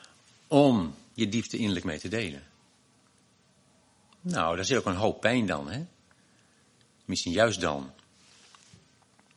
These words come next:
Ja. Wat mij hier opvalt is dat God wordt gezien door David, hè, hier.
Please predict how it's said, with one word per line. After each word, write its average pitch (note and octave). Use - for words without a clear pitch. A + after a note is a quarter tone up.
Ja. G#2+
Wat C#3+
mij D3
hier D3
opvalt E3
is C3+
dat A2
God -
wordt A2
gezien E2
door G#2+
David, G2+
hè, D3+
hier. E2